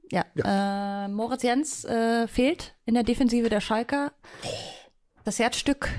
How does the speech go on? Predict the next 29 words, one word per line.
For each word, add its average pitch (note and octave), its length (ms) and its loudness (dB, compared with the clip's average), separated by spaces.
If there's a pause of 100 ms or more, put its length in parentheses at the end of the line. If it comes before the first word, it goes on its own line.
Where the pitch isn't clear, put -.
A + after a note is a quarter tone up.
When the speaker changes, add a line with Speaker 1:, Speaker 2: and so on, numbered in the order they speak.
Speaker 1:
ist - 240 -6
verletzt. - 500 2 (260)
Speaker 2:
Meine - 220 -12
Güte. - 140 -12
Speaker 1:
Dementsprechend, C4 1080 4
ah, A#3+ 400 2
Leverkusen, B3+ 960 6 (480)
auch B3+ 180 2
jetzt B3 180 2
gegen A#3 200 4
die A3 80 4
Bayern, A#3+ 500 2
haben A3+ 100 0
mir A3+ 100 4
gut A#3 180 -4
gefallen. A3+ 680 2 (160)
Frimpong, A3+ 640 4
Diaby. A3 580 4 (760)
Ich - 140 0
gehe G#3+ 140 2
mit G3 160 2
Leverkusen F#3+ 640 2
und F3+ 220 -2
sag, E3+ 260 0
die F3 160 -4
gewinnen E3+ 320 -2
das D#3+ 180 -2
zwei - 180 -2
null - 220 -4